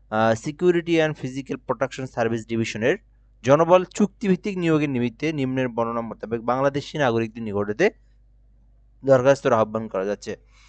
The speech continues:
অর্থাৎ এটা কিন্তু চুক্তিভিত্তিক নিয়োগ দেওয়া হবে আপনাকে, চুক্তিভিত্তিক কিন্তু আপনাকে এখানে নিয়োগ প্রদান করা হবে, স্থায়ী না। ঠিক আছে?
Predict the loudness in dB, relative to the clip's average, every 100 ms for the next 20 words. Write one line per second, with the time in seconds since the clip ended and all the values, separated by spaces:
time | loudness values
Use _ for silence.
0 | -8 0 0 0 -2 0 -2 -4 -6 -6
1 | -6 -8 -4 -4 -4 -8 -8 -8 -4 -4
2 | -4 -4 -6 -8 _ _ _ _ _ _
3 | _ _ _ -20 -16 -12 -10 -10 -12 -12
4 | -12 -12 -14 -20 _ -8 -4 -2 -4 -8
5 | -8 -10 -8 -10 -8 -10 -8 -4 -4 -4
6 | -6 -8 -8 -8 -6 -8 _ -20 -20 -20
7 | _ -4 -2 -2 -8